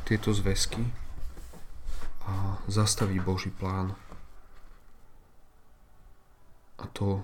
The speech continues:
čo má Pán Boh pripravené. Ale ten, ktorý prebýva v nebesiach, smeje sa.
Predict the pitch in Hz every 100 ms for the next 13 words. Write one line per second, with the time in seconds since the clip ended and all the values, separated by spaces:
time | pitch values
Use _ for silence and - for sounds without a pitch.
0 | - - 104 104 101 98 92 - 82 -
1 | 90 90 95 101 - - - - - -
2 | - - 92 92 120 117 - 107 104 104
3 | 107 95 90 92 92 95 - 95 - 95
4 | 92 90 - -